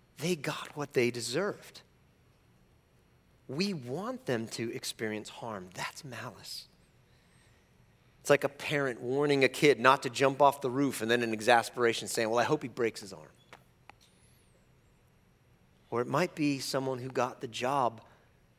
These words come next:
that you wanted, or the title that you hoped for, or who married someone you wish you had married, or hurt someone you loved.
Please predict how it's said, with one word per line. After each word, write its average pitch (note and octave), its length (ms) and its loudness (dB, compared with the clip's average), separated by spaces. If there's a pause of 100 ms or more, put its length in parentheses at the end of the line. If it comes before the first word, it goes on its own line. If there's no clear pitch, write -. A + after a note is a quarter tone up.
(240)
that B2 160 0
you C#3+ 220 -4
wanted, B2 600 -2
or A#2 240 0
the A#2 80 -2
title B2 640 -2 (240)
that A#2+ 160 0
you C3+ 180 -8
hoped C#3 400 -4
for, G2+ 400 -10
or A#2+ 320 0 (280)
who C#3+ 100 -4
married C3 580 4
someone C3 400 0
you C3+ 200 -4
wish C3 360 0 (200)
you D3+ 240 -4
had A2+ 260 -4
married, G2+ 520 -8 (720)
or C3+ 140 2
hurt D3+ 360 -2
someone B2 400 -6
you A2+ 100 -6
loved. A#2 460 -6